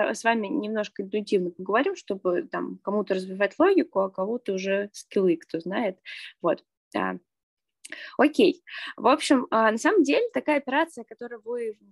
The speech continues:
в школе вот проводите у себя в голове,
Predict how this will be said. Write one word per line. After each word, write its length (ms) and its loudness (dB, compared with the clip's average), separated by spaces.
в 300 2
школе 560 2
вот 280 -4
проводите 540 0
у 40 -10
себя 280 2
в 60 -12
голове, 440 2